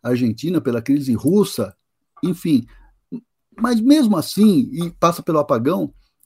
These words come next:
ele entrega o governo pro Lula com, com uma herança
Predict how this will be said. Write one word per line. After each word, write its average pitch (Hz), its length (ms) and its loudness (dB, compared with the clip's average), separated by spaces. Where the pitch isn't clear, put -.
ele 240 180 4
entrega 180 480 4
o 156 220 -2
governo 127 340 4
pro 113 120 -6
Lula 131 360 2
com, 240 460 2
com 262 220 4
uma 247 140 6
herança 160 720 0